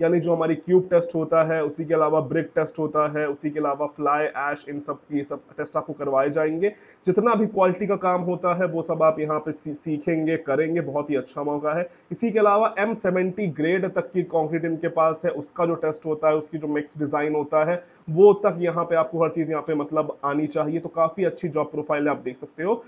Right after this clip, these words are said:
सीखने को यहाँ पे बहुत कुछ है, इसी के साथ साथ job भी काफी अच्छी है।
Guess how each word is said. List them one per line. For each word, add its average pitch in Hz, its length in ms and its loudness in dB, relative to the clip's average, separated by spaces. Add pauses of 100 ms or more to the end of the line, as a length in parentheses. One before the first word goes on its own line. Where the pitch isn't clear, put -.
(140)
सीखने 202 420 2
को 226 140 4
यहाँ 185 180 4
पे 180 100 0
बहुत 156 300 0
कुछ 180 240 -4
है, 196 80 -2
इसी 175 180 -6
के 165 100 -4
साथ 160 200 0
साथ 160 320 -4
job 147 340 0
भी 175 60 -2
काफी 131 380 -2
अच्छी 139 280 -8
है। 185 120 -4